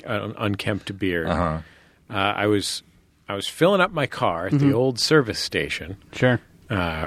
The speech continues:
Speaker 1: earlier today, uh, you know, down by the holler.
Speaker 3: Mm-hmm.
Speaker 1: And,
Speaker 3: That's, uh,
Speaker 1: uh,
Speaker 3: near the creek, right?
Speaker 1: <laughs> Yeah, you got it.
Speaker 3: All right.
Speaker 1: And, uh, this, uh,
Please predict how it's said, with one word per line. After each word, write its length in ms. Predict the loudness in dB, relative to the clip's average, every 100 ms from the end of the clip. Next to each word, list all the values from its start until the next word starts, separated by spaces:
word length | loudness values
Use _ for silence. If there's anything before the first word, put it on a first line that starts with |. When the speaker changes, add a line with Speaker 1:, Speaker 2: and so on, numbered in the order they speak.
| 0
Speaker 1:
earlier 380 | 2 4 2 0
today, 600 | -2 2 2 2 -2 -6 -6
uh, 200 | -4 -4
you 200 | -2 -2
know, 160 | -2
down 240 | 0 2 2
by 160 | 0
the 80 | -2
holler. 520 | -2 -2 0 -2 -6 -8 -4
Speaker 3:
Mm-hmm. 260 | 0 2 2 -4 _ _ _ -4 0 2
Speaker 1:
And, 320 | 4 2 0
Speaker 3:
That's, 220 | 0 2
uh, 20 | 2
Speaker 1:
uh, 40 |
Speaker 3:
near 140 | 4
the 80 | 2
creek, 300 | 2 0 0
right? 260 | 0 0 0
Speaker 1:
<laughs> 140 | -4
Yeah, 140 | 0 -2
you 180 | -2 -4
got 300 | -2 -2 0
it. 80 | -2
Speaker 3:
All 40 |
right. 220 | -2 -2 -6 _ -8 -8 -10 -14 -20 _
Speaker 1:
And, 480 | 2 4 6 4 4
uh, 560 | 6 6 6 6 4 2 -4 -20 _ _ _ _ _ _ _ _
this, 480 | 0 2 2 -4 2
uh, 640 | 4 6 6 4 2